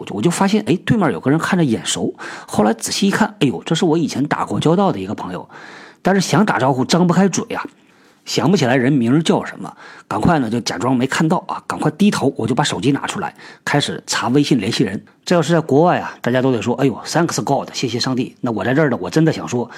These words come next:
，“谢谢张小龙。”等我找到之后再抬头，那大哥已经不坐在那个位置上了。不是啥大事儿啊，但是吧，我就像我们这种人吧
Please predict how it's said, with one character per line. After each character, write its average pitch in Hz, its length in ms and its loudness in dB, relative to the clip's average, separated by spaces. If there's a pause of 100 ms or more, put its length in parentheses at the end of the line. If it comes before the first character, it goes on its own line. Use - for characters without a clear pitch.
(140)
，“谢 - 200 2
谢 107 160 -2
张 135 200 0
小 110 160 0
龙。” 104 220 0 (140)
等 165 140 4
我 202 80 4
找 - 160 -4
到 131 140 2
之 143 100 4
后 135 160 2
再 135 100 0
抬 123 160 -4
头， 110 180 -2
那 131 100 -2
大 131 120 0
哥 135 200 2
已 117 80 0
经 110 120 -4
不 - 140 -4
坐 156 160 0
在 82 120 -6
那 92 120 -12
个 98 120 -10
位 110 140 -2
置 87 120 -10
上 80 180 -16
了。 76 100 -20 (300)
不 160 80 4
是 185 40 4
啥 196 100 4
大 196 220 2
事 - 120 -4
儿 98 100 -2
啊， 87 140 -2
但 165 100 2
是 180 140 2
吧， 143 160 4
我 110 100 0
就 160 240 2 (200)
像 180 180 2
我 101 80 0
们 113 100 2
这 170 120 4
种 110 100 0
人 92 180 -4
吧 82 220 -2